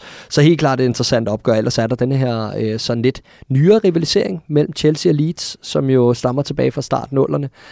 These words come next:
øh, som, øh, som jeg ser frem til et Leeds-hold, der apropos vind i sejlene, har fået nogle overtidsscoringer, har fået noget selvtillid, og skal tage nogle skridt væk fra bunden nu. Øh, deres program er jo helt nådesløst, øh, over de næste par kampe.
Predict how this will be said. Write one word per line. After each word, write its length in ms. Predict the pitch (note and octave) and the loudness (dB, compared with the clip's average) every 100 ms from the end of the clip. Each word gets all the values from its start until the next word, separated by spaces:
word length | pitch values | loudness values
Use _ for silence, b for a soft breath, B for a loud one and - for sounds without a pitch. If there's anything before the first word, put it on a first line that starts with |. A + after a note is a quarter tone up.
| B B | B B
øh, 340 | C3 B2 A2+ A2 | 0 2 2 0
som, 380 | - B2+ A2+ | -2 0 0
øh, 220 | A2+ G#2+ A2 | -2 -2 -4
som 160 | B2+ | -2
jeg 120 | A#2+ | -2
ser 160 | - D3 | 0 -2
frem 260 | - C#3 C#3+ | -2 -6 -2
til 140 | - | -4
et 120 | B2+ | -2
Leeds-hold, 380 | C#3 C#3+ - - | -2 -2 -2 -2
der 360 | - A2+ G#2+ G#2 - A#2+ | -2 -4 -4 -8 -8 -10
apropos 320 | A2+ D3+ D3 | -6 -4 0
vind 160 | D3 | -2
i 20 | D3+ | -2
sejlene, 400 | - C#3 E3 C#3+ | -4 -4 -4 -4
har 80 | |
fået 260 | A#2+ C3+ D3 | -2 2 2
nogle 180 | D3+ A#2 | 2 0
overtidsscoringer, 800 | C3 - D3 - C#3+ B2+ A#2+ A#2 | -2 -2 -4 -4 -2 -2 -2 -4
har 60 | |
fået 220 | A#2 D#3 | 0 2
noget 120 | C#3+ C3 | 2 0
selvtillid, 500 | C3+ C3 - C3+ C3 B B B B | -2 -2 -2 -2 -4 B B B B
og 100 | C3+ | -4
skal 160 | - D3+ | -2 -4
tage 240 | - C#3+ | -2 0
nogle 180 | C#3+ D3 | 2 0
skridt 420 | - - C#3 - - | 0 0 0 0 -2
væk 220 | C3 B2+ | 0 0
fra 100 | - | 0
bunden 340 | A#2 B2+ A#2+ | 2 2 2
nu. 160 | B2 B2 B B B B | 2 2 B B B B
Øh, 380 | B2 A2 G2+ G2 - - | 2 4 4 0 -4 -2
deres 240 | C3 C#3 | 0 0
program 420 | - D3 C3 C3 - | -2 -2 -2 -4 -4
er 100 | C3 | -4
jo 100 | A2+ | -2
helt 600 | G#2+ - - E3+ D3+ - - | -2 -10 -2 -2 -2 -8 -8
nådesløst, 720 | A2+ A2 A#2 - A2 - - - | 0 2 2 0 -6 -8 -14 -4
øh, 200 | A2+ G#2+ | -2 0
over 200 | - A2+ | 0 -2
de 100 | G#2+ | 0
næste 280 | A2 G#2+ B2+ | -2 -2 -6
par 100 | A2+ | -4
kampe. 360 | A2 G#2+ A#2+ | -4 -4 -4